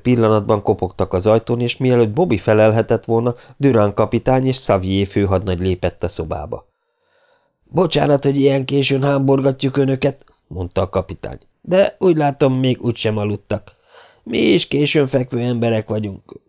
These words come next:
Megengedi, gróf úr, hogy még egy cigarettát elszívjunk önöknél?” „Parancsoljanak”,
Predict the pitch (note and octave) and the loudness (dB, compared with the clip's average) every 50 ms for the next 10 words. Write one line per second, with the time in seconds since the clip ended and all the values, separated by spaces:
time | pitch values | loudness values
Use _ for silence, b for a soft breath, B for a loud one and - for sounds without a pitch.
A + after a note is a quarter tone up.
0 | - - - - D#2 G#2 A#2+ C3+ C3 A#2+ C3 B2+ B2+ C3 B2+ C3 B2+ A#2+ A#2+ A#2+ | -16 -16 -16 -14 -8 -2 0 2 2 2 2 2 4 4 4 4 4 4 4 4
1 | B2 A#2+ - - A#2+ A#2+ A#2 A2+ B2 A#2 A2+ A2+ A2+ A2+ A2+ A2 A2+ A2 - - | 2 2 0 0 0 0 2 2 2 0 0 0 0 0 2 2 0 0 0 -4
2 | A2+ A2 A2 A#2 A#2 A#2 A2+ - - A2 A2 - - A#2 A#2 A2 - B2 A#2 A2+ | -6 -2 0 0 2 2 0 0 0 -2 -2 -2 -2 -2 -2 -2 0 -2 -2 0
3 | A#2 A#2 A2 - A2+ A2+ B2 A#2 - - G#2+ A2+ - _ _ _ _ _ _ _ | 0 -2 -2 -2 -2 -2 -2 -2 -4 -4 -10 -10 -10 _ _ _ _ _ _ _
4 | _ _ _ _ _ _ _ _ _ _ - - - A#2+ B2 A#2 G#2 - A#2 A2 | _ _ _ _ _ _ _ _ _ _ -4 0 2 2 2 2 2 0 0 2
5 | G#2+ G#2+ G#2 G2+ G2+ F#2+ F#2+ - b b | 4 4 4 2 2 0 -2 -4 b b